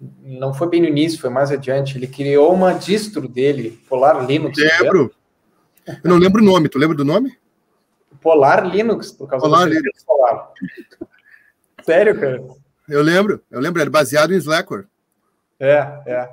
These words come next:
Speaker 2: Ele era amante do Slackware na época,
Speaker 1: É,
Speaker 2: e
Speaker 1: ele é, ah, total.
Speaker 2: Tinha que ter apresentado
Speaker 1: É,
Speaker 2: ele pro Azul, que é outro colega nosso aí.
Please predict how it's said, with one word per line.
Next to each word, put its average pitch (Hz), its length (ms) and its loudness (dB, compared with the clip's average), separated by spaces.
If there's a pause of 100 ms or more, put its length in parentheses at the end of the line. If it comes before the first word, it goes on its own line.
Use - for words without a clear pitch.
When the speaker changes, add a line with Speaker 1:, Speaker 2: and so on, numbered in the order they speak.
(200)
Speaker 2:
Ele 123 160 -2
era 143 540 2
amante 135 440 -6
do 127 80 -8
Slackware 117 480 -6
na 104 200 -14
época, 120 220 -10
Speaker 1:
É, 107 80 -2
Speaker 2:
e 104 100 -6
Speaker 1:
ele 117 140 -6
é, 110 160 -4 (200)
ah, 127 320 -8 (1500)
total. 127 480 -4 (760)
Speaker 2:
Tinha - 160 -10
que - 80 -16
ter 160 80 -2
apresentado 151 480 2
Speaker 1:
É, - 60 -12
Speaker 2:
ele - 240 -2
pro - 200 2
Azul, 285 120 -2
que 277 400 -4
é - 80 -14
outro - 160 -20
colega 131 340 -2
nosso 113 380 -8
aí. 107 140 -12